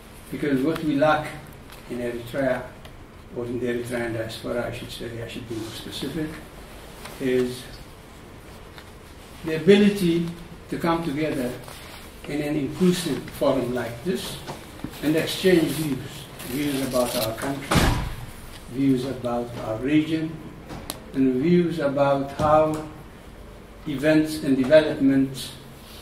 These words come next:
outside our region, global events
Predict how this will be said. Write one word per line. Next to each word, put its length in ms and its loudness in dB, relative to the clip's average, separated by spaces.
outside 500 2
our 200 0
region, 580 0
global 540 2
events 520 -6